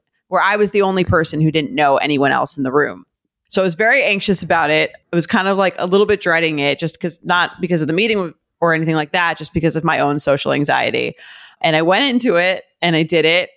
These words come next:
And I went to two events and I spoke to a lot of people. And it was, it wound up being pretty fun. I had a really nice time and everyone was really friendly. And I felt, like, really good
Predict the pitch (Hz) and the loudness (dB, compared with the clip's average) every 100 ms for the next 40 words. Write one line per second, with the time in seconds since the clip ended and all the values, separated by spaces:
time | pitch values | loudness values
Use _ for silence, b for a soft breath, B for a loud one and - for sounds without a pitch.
0 | _ - 165 156 151 147 - 170 170 165 | _ -6 -2 -2 -2 -4 -2 0 -2 -4
1 | - 196 226 185 147 175 190 - - 170 | 2 4 4 2 -2 -2 -4 -6 -4 -2
2 | 226 - - 170 180 226 208 214 220 190 | -2 -2 0 0 2 2 2 0 2 2
3 | 160 160 180 214 - b b b 190 202 | 2 2 2 0 -4 b b b -2 0
4 | 226 220 - 233 269 254 247 254 285 294 | 0 0 0 2 0 0 0 0 0 -2
5 | 302 302 294 294 247 277 302 320 311 285 | 0 -2 -2 -4 -6 0 0 2 0 0
6 | 160 151 170 175 180 185 185 - - 175 | -2 -2 -2 0 0 2 0 -2 0 0
7 | 175 180 170 190 185 156 165 175 - 156 | 0 0 -2 -2 -2 0 0 0 -2 -2
8 | 170 170 170 160 165 160 147 160 160 160 | -2 -4 -2 -2 0 -2 -2 0 0 0
9 | 117 147 160 175 160 147 147 - _ _ | 0 0 -2 -4 -2 -2 -4 -8 _ _
10 | _ _ _ _ _ 202 226 226 208 202 | _ _ _ _ _ 2 4 2 0 0
11 | 185 180 170 | 2 0 -4